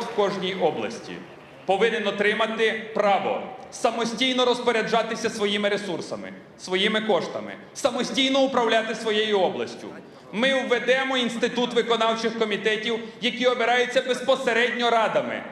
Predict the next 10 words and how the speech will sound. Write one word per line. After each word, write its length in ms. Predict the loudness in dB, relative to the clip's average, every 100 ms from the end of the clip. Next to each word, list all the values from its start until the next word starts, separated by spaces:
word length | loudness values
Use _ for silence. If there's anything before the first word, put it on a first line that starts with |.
| -6
а 120 | 0 2
ради 360 | 4 2 -2 -6 -4
обираються 640 | -2 0 2 2 0 -2 -2
людьми. 460 | -2 -2 -4 -6 -12 -18 -20 -2
Ми 140 | -2
хочемо, 380 | 2 2 2 0
щоб 200 | 0 0
місцевий 460 | -2 0 0 0 -4
чиновник 500 | -2 0 0 -2 -2
знав, 500 | -2 -2 -2 -8